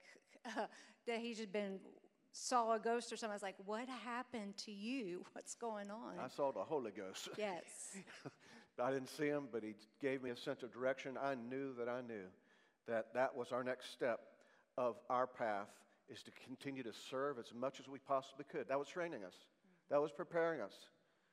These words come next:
Speaker 2: Yeah, and, uh, again, this was a large ministry, so, wow. We, we went into that nursery, and I'd hold the babies. I wouldn't change them, though. Oh, my goodness. I, I just, praise the Lord. Now, God, I, I, you know,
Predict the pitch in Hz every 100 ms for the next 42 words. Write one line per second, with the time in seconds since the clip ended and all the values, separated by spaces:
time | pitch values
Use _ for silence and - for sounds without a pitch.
0 | _ _ _ - 131 147 110 131 123 117
1 | 123 117 117 - - 131 135 135 127 127
2 | 131 139 131 143 151 - 120 - 123 113
3 | - - - _ _ _ _ _ _ _
4 | _ 104 131 104 90 - - 120 139 139
5 | 143 143 139 143 127 123 131 147 - 165
6 | 160 123 101 95 _ _ _ _ _ 127
7 | 165 151 156 104 104 98 104 120 143 131
8 | 110 131 127 104 90 85 - _ - -
9 | - 120 156 160 151 147 147 143 120 98
10 | - 127 135 117 139 123 - - - _
11 | _ _ _ 131 139 139 135 135 113 101
12 | 127 131 147 151 143 151 - - - 135
13 | - - 107